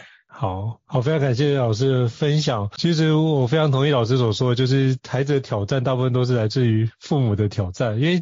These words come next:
大家都很希望孩子不要输在起跑点。可是我们观察大部分的，就我自己观察，我发觉很多在中间点就已经完全失去对于学习的热情。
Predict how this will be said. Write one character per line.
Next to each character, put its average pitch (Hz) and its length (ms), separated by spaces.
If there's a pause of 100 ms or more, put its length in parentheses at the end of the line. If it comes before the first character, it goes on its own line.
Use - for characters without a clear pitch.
大 185 140
家 180 120
都 180 140
很 135 140
希 147 200
望 139 380
孩 131 240
子 135 200
不 123 120
要 135 160
输 127 220
在 135 160
起 113 260
跑 113 200
点。 117 140
可 120 140
是 175 220
我 117 60
们 123 120
观 165 200
察 123 180
大 143 140
部 139 120
分 135 240
的， 117 480
就 165 120
我 110 120
自 - 80
己 123 80
观 113 160
察， 107 180
我 104 60
发 135 160
觉 113 240 (140)
很 127 180
多 165 160
在 165 160
中 151 220
间 151 160
点 117 160
就 131 140
已 - 20
经 127 320
完 123 240
全 110 240
失 127 180
去 123 220
对 123 220
于 107 300
学 113 340
习 120 200
的 110 160
热 120 240
情。 110 380